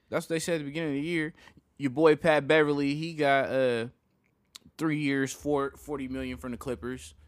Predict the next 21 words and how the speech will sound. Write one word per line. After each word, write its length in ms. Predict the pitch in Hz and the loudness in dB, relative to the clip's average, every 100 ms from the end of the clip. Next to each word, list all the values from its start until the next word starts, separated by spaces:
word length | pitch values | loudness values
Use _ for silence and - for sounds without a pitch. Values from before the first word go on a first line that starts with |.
| _ - | _ -8
Came 180 | 160 120 | -4 -2
a 60 | |
long 260 | 110 110 107 | -2 -2 -2
way. 320 | 104 104 123 - | -2 -2 -4 -10
I'm 120 | 127 | -10
cool 160 | - 110 | -4 -4
with 120 | 92 | -2
that. 300 | 98 110 - _ _ _ _ _ _ _ _ _ _ _ _ _ _ _ _ 107 113 65 _ | 0 0 -2 _ _ _ _ _ _ _ _ _ _ _ _ _ _ _ _ -18 -18 -20 _
Think 140 | 143 139 | -4 0
that's 160 | 135 | 0
a 20 | |
good 140 | 127 139 | -2 -2
deal 120 | 143 | -2
for 100 | 139 | -2
Pat, 300 | 131 156 147 | 0 2 2
or 80 | 101 | -2
should 160 | 110 123 | -8 -6
he 120 | 123 | -4
have 80 | 107 | -4
got 200 | 107 104 | -4 -4
on? 220 | 104 92 | -4 -8